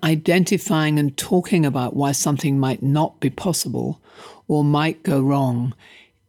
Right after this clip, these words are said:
is a, seen to be a sign of weakness or of non-, not c-, being committed,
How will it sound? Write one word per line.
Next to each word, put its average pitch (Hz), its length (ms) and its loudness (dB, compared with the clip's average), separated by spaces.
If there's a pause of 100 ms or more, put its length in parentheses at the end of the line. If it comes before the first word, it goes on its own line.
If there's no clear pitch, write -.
is 165 160 2
a, 160 60 4
seen 202 640 2
to 208 80 2
be 190 140 4
a 170 60 4
sign 170 360 2
of 143 120 0
weakness 151 720 -2 (480)
or 180 160 2
of 147 100 0
non-, 175 480 4
not 165 400 2 (200)
c-, 165 140 -2
being 185 220 4
committed, - 680 0